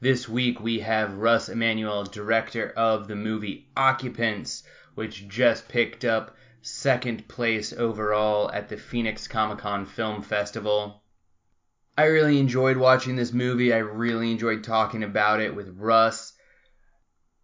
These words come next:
On the podcast, we talk about where you're gonna get an opportunity to see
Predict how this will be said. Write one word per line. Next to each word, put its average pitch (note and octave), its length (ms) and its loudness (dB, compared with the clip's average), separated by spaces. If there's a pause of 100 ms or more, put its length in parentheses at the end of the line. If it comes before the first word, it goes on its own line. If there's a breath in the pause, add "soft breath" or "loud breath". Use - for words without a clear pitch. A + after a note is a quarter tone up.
(140)
On E3 160 6
the D#3+ 60 6
podcast, C3+ 640 4
we C3 80 -4
talk B2 280 0
about A#2 260 4
where A#2+ 100 4
you're B2 260 2
gonna A#2 120 2
get A#2 240 4
an A2+ 80 -2
opportunity A2+ 920 0
to G#2+ 440 -4
see B2+ 560 0